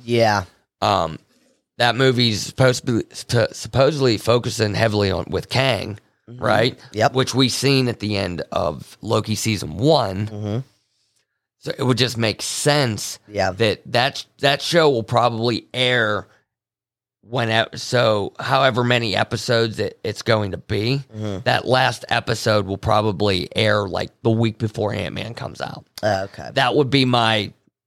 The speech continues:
Speaker 1: Yeah.
Speaker 2: my betting guess.
Speaker 1: Well,
Speaker 2: Um,
Speaker 1: um,
Speaker 2: and we'll get a,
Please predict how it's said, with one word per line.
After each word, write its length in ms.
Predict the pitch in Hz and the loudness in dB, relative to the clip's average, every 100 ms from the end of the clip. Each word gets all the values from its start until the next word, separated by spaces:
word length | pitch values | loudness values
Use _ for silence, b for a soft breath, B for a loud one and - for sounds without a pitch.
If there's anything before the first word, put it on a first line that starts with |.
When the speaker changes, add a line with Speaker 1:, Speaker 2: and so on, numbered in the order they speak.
| _ | _
Speaker 1:
Yeah. 240 | 110 78 | -4 -4
Speaker 2:
my 320 | - 117 120 107 | -4 -2 0 -2
betting 500 | 107 117 107 98 90 | 0 0 0 -4 -4
guess. 460 | - - - - - _ _ _ _ _ _ _ _ _ | -4 -6 -8 -12 -18 _ _ _ _ _ _ _ _ _
Speaker 1:
Well, 280 | 127 147 175 | 2 2 2
Speaker 2:
Um, 100 | 98 | 0
Speaker 1:
um, 360 | 151 143 139 131 | 2 2 0 -2
Speaker 2:
and 120 | 123 | -6
we'll 140 | 117 | -6
get 180 | 113 120 | -4 -4
a, 120 | 107 | -4